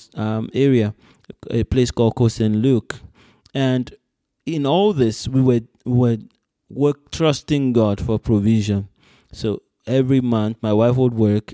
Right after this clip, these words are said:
and the rest of the money to do every other thing, we'll receive it from, give from friends, give from members of the church, people that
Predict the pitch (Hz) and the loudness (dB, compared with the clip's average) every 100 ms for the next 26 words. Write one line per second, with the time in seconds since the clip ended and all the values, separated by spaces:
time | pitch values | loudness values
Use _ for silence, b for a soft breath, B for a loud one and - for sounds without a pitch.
0 | - 120 113 107 107 123 143 - 127 120 | -10 -6 -4 0 2 4 2 -2 -4 0
1 | 110 107 107 107 - 104 117 120 127 131 | 0 0 -4 -4 -4 -2 0 0 0 0
2 | 131 113 110 - 104 98 104 107 104 104 | 2 2 0 -2 -4 -4 -2 0 2 0
3 | - 120 117 113 - 104 98 98 123 135 | -2 0 0 -2 -4 -6 -6 -2 0 0
4 | - 110 - 107 95 107 - b b b | -2 -4 -4 -4 -4 -8 -14 b b b
5 | _ 117 120 - 107 104 - 113 123 120 | _ -2 0 -2 -4 -4 -8 -4 0 0
6 | 131 131 123 - 110 104 123 117 110 | 0 -2 -2 -2 -4 -2 0 0 0